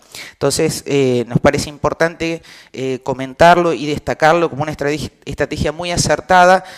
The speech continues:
sobre todo en la detección a tiempo de pacientes asintomáticos. Em, entonces, en principio, esa es la, la síntesis, eh, de las noticias por ahí más destacadas que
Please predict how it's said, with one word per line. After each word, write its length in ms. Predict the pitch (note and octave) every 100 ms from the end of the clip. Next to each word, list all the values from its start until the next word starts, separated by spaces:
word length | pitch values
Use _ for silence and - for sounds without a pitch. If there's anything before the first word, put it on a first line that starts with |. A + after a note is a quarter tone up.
| -
sobre 260 | - F3+ F3+
todo 240 | F#3+ G3
en 80 | G3
la 100 | E3
detección 720 | D#3+ D#3 C3+ - F3 F#3+ - -
a 100 | B2
tiempo 460 | C3+ F3+ G3+ G3+ A#3
de 100 | F#3
pacientes 480 | - C3+ D#3 D#3 F3+
asintomáticos. 1080 | E3 B2+ B2 B2+ A#2+ A#2 - A#2+ - - _ _ - - - _
Em, 880 | - C3+ B2 B2 B2 B2 B2 B2 A#2 _ _ _ _ _ _ _
entonces, 320 | F3+ - -
en 140 | F#3
principio, 500 | - F#3+ G3+ F#3 G#3 -
esa 200 | G3 F#3+
es 80 | F#3
la, 320 | D#3+ C3+ B2+
la 120 | D#3
síntesis, 760 | C#3 F#3+ F3+ F3 E3+ F3+ - -
eh, 380 | C#3 C3+ C3 A#2
de 100 | D3+
las 120 | C#3+
noticias 380 | D3 D3 D3 D#3
por 160 | - C3
ahí 140 | C#3
más 180 | C#3+ D3
destacadas 540 | D3+ C#3+ C#3 C#3+ D3
que 340 | C#3+ A#2+ G#2+